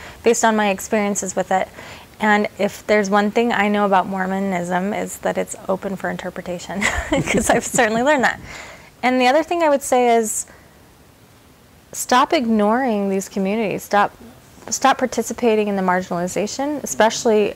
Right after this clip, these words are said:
I mean, this is a call to scholars. You should know better. You know, there's still, I always say this, that you'll understand L D S Mormonism and Mormonism in general if you understand that faith, the word faith,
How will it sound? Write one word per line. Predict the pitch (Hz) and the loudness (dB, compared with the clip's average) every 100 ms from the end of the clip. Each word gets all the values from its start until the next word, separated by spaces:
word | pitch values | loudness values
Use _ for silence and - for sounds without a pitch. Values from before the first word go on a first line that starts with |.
| - | -2
I | |
mean, | 202 196 | -2 0
this | 220 | 0
is | 254 208 | 0 -2
a | |
call | 185 190 180 | 0 2 0
to | - | 0
scholars. | 185 - 190 196 190 180 | -4 0 2 2 2 -2
You | |
should | 196 - 180 | -6 -6 -4
know | 175 180 | -4 -2
better. | 214 233 277 - - - - - - - - | 0 -2 -4 -10 -20 -20 -20 -20 -20 -20 -8
You | 214 | -4
know, | 196 202 214 - | -4 -4 -8 -4
there's | 202 202 | 0 0
still, | - - 226 226 233 240 - - - - - | -2 -2 2 4 4 0 -10 -20 -20 -20 -10
I | - 214 - | 0 0 2
always | 214 247 262 262 | 4 6 4 4
say | - 240 | 2 2
this, | 196 185 - | 2 0 -6
that | - 190 - - - _ - | -4 -4 -6 -16 -20 _ -4
you'll | 226 233 | 0 2
understand | 208 247 285 - 254 240 226 | 2 2 0 0 0 0 2
L | - 208 | 2 2
D | 208 | 2
S | 196 - | 0 0
Mormonism | 196 190 196 196 196 202 214 - - | -4 -2 -4 -4 -4 -4 -8 -14 -4
and | 208 | 0
Mormonism | 202 190 196 196 | 2 2 0 0
in | 185 | -2
general | 180 185 185 185 196 - - - | -2 -2 0 0 -2 -10 -20 -10
if | 214 - | -8 -4
you | 214 208 190 190 - - | 2 4 4 0 -6 -2
understand | 220 220 214 214 202 | 2 2 2 2 0
that | - | -2
faith, | - 190 240 - - | 2 2 2 -4 -4
the | 214 | 0
word | 202 196 | 2 0
faith, | - 190 240 | 0 0 0